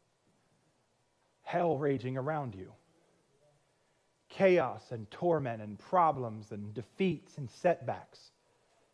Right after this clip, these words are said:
And where you would wanna throw your hands up in fear and in anguish and in worry,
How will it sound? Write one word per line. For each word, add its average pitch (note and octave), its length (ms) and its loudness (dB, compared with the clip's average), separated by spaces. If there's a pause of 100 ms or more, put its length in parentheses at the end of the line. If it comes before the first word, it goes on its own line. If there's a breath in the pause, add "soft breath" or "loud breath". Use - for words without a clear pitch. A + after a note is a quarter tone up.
(1500)
And E3 120 6
where E3+ 140 12
you E3+ 140 6
would D#3 100 6
wanna F3 320 6
throw F3 280 4
your D3+ 140 4
hands E3 400 2
up C#3+ 280 0 (160)
in C3+ 120 -4
fear D3 600 0 (680)
and D3 100 0
in D3+ 100 4
anguish D#3 680 2 (680)
and D#3+ 140 4
in D3 160 2
worry, F3+ 420 6